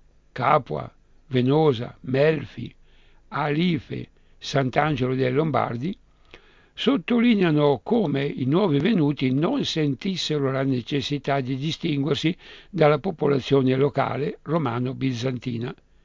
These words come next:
attraverso l'impiego di marcatori etnici e, ed esibissero sulla tavola vasellame prodotto dalle officine locali. Sulla tavola dei nobili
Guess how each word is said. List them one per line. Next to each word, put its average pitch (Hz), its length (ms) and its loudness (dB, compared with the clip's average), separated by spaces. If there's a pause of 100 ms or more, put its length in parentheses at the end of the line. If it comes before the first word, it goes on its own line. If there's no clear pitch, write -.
(380)
attraverso 147 560 2
l'impiego 156 460 2
di 135 140 2
marcatori 135 960 0
etnici 202 760 -2 (500)
e, 170 360 2 (460)
ed 160 220 2
esibissero 160 960 2
sulla 151 360 -4
tavola 175 400 0
vasellame 143 800 0
prodotto 151 640 -2
dalle 170 180 -2
officine 131 480 -4
locali. 131 540 -6 (1200)
Sulla 226 280 2
tavola 214 360 4
dei 156 180 4
nobili 135 600 2